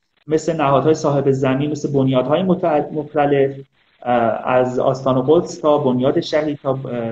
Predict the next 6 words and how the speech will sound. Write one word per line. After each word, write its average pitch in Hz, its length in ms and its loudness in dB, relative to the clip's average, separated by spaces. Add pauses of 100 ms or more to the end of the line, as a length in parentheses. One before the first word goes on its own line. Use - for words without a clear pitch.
(500)
سازمان 127 440 0
تامین 160 360 -2
اجتماعی 143 640 -4 (600)
و 127 640 2
بنیاد 135 380 2
مستضعفان 147 1080 0